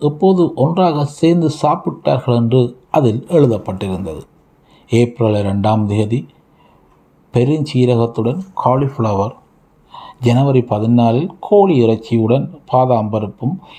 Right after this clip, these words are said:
சுல்தானா முந்திரிய வற்றலும். அவற்றை அவன் சாப்பிட்டது ஞாபகத்தில் இல்லை. இருந்தும் அவை அவளுடைய அழகான ஒப்பு பார்த்தல் கையெழுத்தில் பதியப்பட்டிருந்தது. சுகுமார்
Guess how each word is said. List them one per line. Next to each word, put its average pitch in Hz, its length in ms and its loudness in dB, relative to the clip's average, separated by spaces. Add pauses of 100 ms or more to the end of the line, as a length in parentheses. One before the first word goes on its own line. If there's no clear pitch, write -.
(220)
சுல்தானா 143 680 2 (240)
முந்திரிய 120 460 0
வற்றலும். 95 460 -8 (1120)
அவற்றை 127 440 0 (640)
அவன் 123 260 -2
சாப்பிட்டது 120 640 -2
ஞாபகத்தில் 104 640 -2
இல்லை. 92 240 -4 (260)
இருந்தும் 151 460 2 (500)
அவை 135 240 2 (340)
அவளுடைய 127 420 2 (200)
அழகான 143 500 0 (220)
ஒப்பு 123 320 0
பார்த்தல் 117 480 -4
கையெழுத்தில் 113 600 -2 (200)
பதியப்பட்டிருந்தது. 98 960 -4 (840)
சுகுமார் 113 560 -2